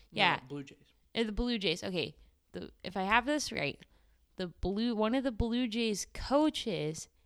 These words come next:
Speaker 2: happened to catch this ball from the sixty-first home run, but he ended up giving it back to Judge,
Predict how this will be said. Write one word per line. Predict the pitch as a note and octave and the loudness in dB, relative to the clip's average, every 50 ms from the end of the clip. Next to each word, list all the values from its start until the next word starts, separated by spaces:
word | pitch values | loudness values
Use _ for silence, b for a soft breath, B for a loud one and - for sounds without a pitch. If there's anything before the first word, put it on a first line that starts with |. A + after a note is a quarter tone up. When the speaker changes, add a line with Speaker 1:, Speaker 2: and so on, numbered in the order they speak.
| _ | _
Speaker 2:
happened | - - G#3+ A3 A3+ - A#3 A3+ G#3 F#3+ | -6 0 0 2 2 2 -2 -2 -2 -4
to | F#3+ E3+ | -4 -8
catch | - - - - B3+ B3 - - - - | -8 -8 -4 -4 -4 -4 -4 -8 -6 -6
this | G3+ F3 - - | -6 -4 -6 -8
ball | - - - G3 G3+ F3 D3+ C3+ C3 C#3+ E3+ E3+ - _ b b b b b b b b b b | -6 -2 0 0 2 2 2 0 0 -2 -4 -6 -10 _ b b b b b b b b b b
from | - - G#3 G3+ G#3 | -4 -2 0 2 2
the | G3 F#3+ | 0 0
sixty-first | F3 - - G#3 - - - - A#3 A3 - - F#3 F#3 E3 - - | -2 -4 -6 -6 -6 -8 -6 -6 -6 -4 -2 -2 -2 0 -2 -4 -6
home | - - F#3 F3 D#3+ D#3+ D#3+ | -4 -4 -2 -2 -2 -2 -4
run, | E3+ F#3 F#3 F3 C#3+ G#2+ D#2+ D#3 E3+ E3+ - b b b b b b b b b b b b | -2 0 0 0 0 -2 -2 -6 -8 -8 -10 b b b b b b b b b b b b
but | - G3+ F#3+ | 0 0 0
he | G3 G#3 - - | 0 -4 -4 -2
ended | - F#3+ A3 A3+ G#3 | -2 0 0 0 2
up | G#3 G3+ - - | 0 0 0 0
giving | - G#3+ G3+ G#3+ G3 F3 | -4 -2 -2 0 -2 -2
it | - - - - | -4 -6 -4 2
back | G#3 G3 F#3+ - - - - - | 8 10 10 8 8 4 -8 -8
to | - G#3+ | -4 -4
Judge, | F#3+ F3+ D3+ - F#3+ G#3 G3+ F#3+ E3 D3 D#3 E3+ E3 E3 - - | -4 -4 -4 -2 0 2 4 4 4 4 2 -2 -4 -8 -8 -10